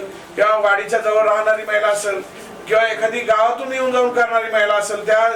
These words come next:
यादीमध्ये अशाही प्रकारचे पाहायला भेटतात आहेत. मग हे सगळे निकष पाहून स्थानिक बोली भाषेतील त्या आदिवासी महिलेला आणि असलेल्या पेसा ग्रामपंचायतीत अंतर्गत ग्रामसभेचा किंवा,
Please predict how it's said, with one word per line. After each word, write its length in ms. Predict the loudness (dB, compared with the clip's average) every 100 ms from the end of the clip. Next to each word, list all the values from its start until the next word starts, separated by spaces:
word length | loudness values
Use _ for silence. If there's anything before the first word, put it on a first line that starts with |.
| -2 -2
यादीमध्ये 440 | -2 -2 -2 0
अशाही 300 | 0 -2 -2
प्रकारचे 440 | 0 0 0 -2
पाहायला 320 | -4 0 0 -2
भेटतात 340 | -4 -2 -2
आहेत. 120 | -2 -6 -12 -18 -20 -12 -2
मग 80 |
हे 300 | 0 2 0
सगळे 360 | 0 0 2 0
निकष 320 | -2 -2 -2
पाहून 440 | 0 2 2 0 -8 -12 -20 -20 -20 -20 -18
स्थानिक 560 | -2 0 0 -2 -6 -10 -18 -18 -18 -4
बोली 320 | 0 0 0
भाषेतील 840 | 0 0 -2 -4 -2 -4 -4 -8 -14 -18 -20 -16 -2
त्या 480 | 0 2 0 -2 -10 -18 -6
आदिवासी 500 | -4 0 -2 -2 -6
महिलेला 580 | -2 -2 0 0 0 -2 -6 -18 -20 -20 -6
आणि 340 | -4 -4 -6 -8 -12 -18 -6
असलेल्या 720 | -4 -4 0 0 2 2 0 -4
पेसा 420 | -4 -4 0 2
ग्रामपंचायतीत 840 | 2 0 2 -2 0 -4 -6 -4
अंतर्गत 680 | -2 -2 0 0 0 -2 -2
ग्रामसभेचा 720 | 0 0 0 0 0 0 2 2 0 -4 -4 -2
किंवा, 240 | 2 2